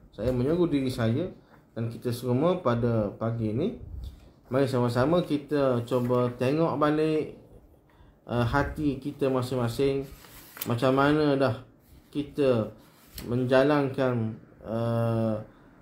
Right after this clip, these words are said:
proses-proses kebersihan hati kita. Adakah telah pun kita, eh,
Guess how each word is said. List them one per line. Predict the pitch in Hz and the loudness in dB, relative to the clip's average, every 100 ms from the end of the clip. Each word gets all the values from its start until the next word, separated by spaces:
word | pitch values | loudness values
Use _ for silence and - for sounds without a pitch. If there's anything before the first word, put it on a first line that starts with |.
| - 139 | -8 0
proses-proses | 147 - 127 135 135 123 127 - | 2 2 2 2 2 2 0 0
kebersihan | 131 135 123 143 135 131 | 0 0 0 0 0 0
hati | 127 127 - 131 | -2 -4 -4 -6
kita. | 123 131 139 147 147 - - - - | -4 -4 -2 -2 -2 -8 -20 -20 -6
Adakah | 123 131 127 139 117 113 - _ _ _ - | 0 2 2 0 -2 -2 -8 _ _ _ -4
telah | 135 139 127 | 2 2 2
pun | 131 131 | 0 -2
kita, | 120 135 127 131 123 120 117 110 107 113 104 | -2 -4 -2 0 2 2 2 0 -2 -6 -4
eh, | 113 113 110 110 104 101 | -2 0 0 0 -2 -6